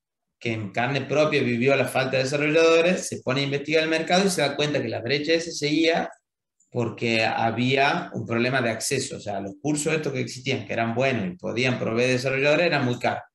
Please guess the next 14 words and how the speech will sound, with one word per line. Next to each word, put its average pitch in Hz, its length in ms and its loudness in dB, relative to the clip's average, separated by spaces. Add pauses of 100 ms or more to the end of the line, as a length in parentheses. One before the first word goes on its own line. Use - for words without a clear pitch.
(200)
Entonces 107 260 -10
decía 117 280 -2
que 98 120 -10
poca 117 360 -6
gente 110 360 -4
los 117 140 -6
podía 98 260 -2
tomar. 104 200 -12 (640)
Entonces 147 180 -2
la 143 80 4
idea 165 220 4
al 175 80 2
principio 170 440 2
fue, 160 460 0